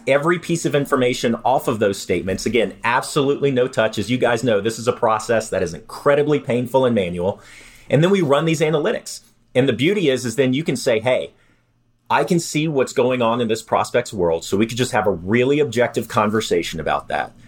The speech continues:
But moreover, I can now say, "This is how, if you gave me a chance, me, the advisor, the chance to run some of your wealth and some of your money, guess what? This is how we would do it differently."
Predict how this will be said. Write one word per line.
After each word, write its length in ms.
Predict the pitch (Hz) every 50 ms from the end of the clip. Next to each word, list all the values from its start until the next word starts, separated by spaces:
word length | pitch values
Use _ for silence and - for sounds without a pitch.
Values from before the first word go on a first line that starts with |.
| - - - - -
But 140 | - 104 98
moreover, 640 | 110 113 143 208 240 196 127 104 104 92 101 95 87 -
I 160 | 101 123 175
can 160 | 175 - 170 135
now 160 | 117 104 110
say, 480 | 110 - - 113 104 104 101 98 - - _ _ _ -
"This 180 | 135 170 170
is 120 | 202 180 -
how, 400 | 156 147 147 151 151 131 - - -
if 180 | 120 - -
you 80 | 139 123
gave 300 | 113 143 135 131 113 120
me 140 | 135 160 175
a 40 |
chance, 640 | 170 - - 196 180 123 82 - - - - - -
me, 220 | 98 104 123 131 135
the 140 | 160 156
advisor, 500 | 143 123 120 131 127 127 131 127 139 131
the 80 | 117 120
chance 600 | - - 180 175 156 87 - - - - - - - - - _ _ _ -
to 100 | - 127
run 320 | 107 104 127 139 147 151
some 240 | - - 151 143 139
of 100 | 120 127
your 100 | 123 113
wealth 300 | 113 127 123 123 123 -
and 80 | 110 110
some 180 | - 120 117
of 120 | 113 104 107
your 80 | 101
money, 400 | 110 151 220 233 127 87 82 - _ _ _ _ _ _ _ _ _ _ _ _ _ _ _
guess 220 | - 147 - -
what? 240 | 143 131 98 71 - 104
This 240 | 107 131 160 160
is 80 | 160 -
how 160 | 135 147 147 131
we 200 | 117 131 135 131
would 180 | 131 127 104
do 160 | - 113 110
it 140 | 110 - -
differently." 560 | 95 98 92 - 90 - - - - - -